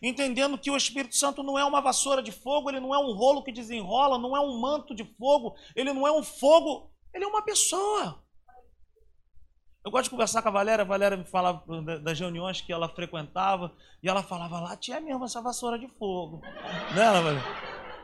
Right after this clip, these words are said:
e tinha mesmo uma vassoura de fogo, e o, o, um dia desse até o Caio tava falando que um dia ele tava na porta de uma igreja e a mulher falou, "Sai que vem a vassoura de fogo." E ele ficou meio traumatizado com essa vassoura de fogo.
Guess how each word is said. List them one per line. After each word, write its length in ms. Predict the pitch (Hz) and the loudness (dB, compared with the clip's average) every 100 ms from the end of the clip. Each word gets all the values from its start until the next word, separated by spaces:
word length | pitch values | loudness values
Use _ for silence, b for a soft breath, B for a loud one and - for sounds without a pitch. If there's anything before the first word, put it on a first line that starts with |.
| - | -10
e 80 | 185 | -4
tinha 200 | - 427 | -2 -2
mesmo 140 | 427 | -2
uma 120 | 277 | 0
vassoura 360 | 247 240 240 240 | 0 -2 -2 -2
de 60 | 226 | -4
fogo, 360 | - 214 214 | -4 -2 -2
e 160 | 214 208 | -6 -4
o, 80 | 214 | -6
o, 340 | 196 196 190 | -4 -4 -4
um 40 | |
dia 160 | 180 196 | -2 -2
desse 220 | 202 214 | -2 -4
até 120 | 226 | -4
o 80 | 240 | -4
Caio 220 | 240 226 | 2 2
tava 180 | 220 233 | 2 -2
falando 200 | 220 220 | -2 -6
que 80 | 214 | -6
um 60 | 202 | -8
dia 100 | 220 | -6
ele 80 | |
tava 180 | 220 214 | -4 -2
na 80 | 208 | -2
porta 340 | - 214 226 | -2 -2 -2
de 120 | 196 214 | -6 -8
uma 120 | 214 | -8
igreja 380 | 165 196 240 233 | -6 -6 -4 -6
e 20 | |
a 40 | |
mulher 280 | 226 220 233 | -6 -6 -6
falou, 380 | 226 220 190 - - - | -6 -6 -6 -10 -18 -4
"Sai 360 | - 277 311 | 2 6 4
que 100 | - | 4
vem 140 | 311 294 | 0 2
a 60 | |
vassoura 380 | 277 247 247 233 | 2 0 0 -4
de 120 | 208 | -6
fogo." 320 | - 185 185 | -8 -4 -4
E 40 | 202 | -2
ele 200 | 220 285 | -2 -2
ficou 180 | - 427 | -6 -4
meio 140 | 494 | -4
traumatizado 640 | 453 440 415 - 254 269 226 | -2 -2 -2 -2 2 2 2
com 80 | |
essa 180 | 233 240 | -2 0
vassoura 400 | 226 214 220 220 | 0 0 -2 -2
de 100 | 196 | -4
fogo. 300 | - 202 175 | 0 2 2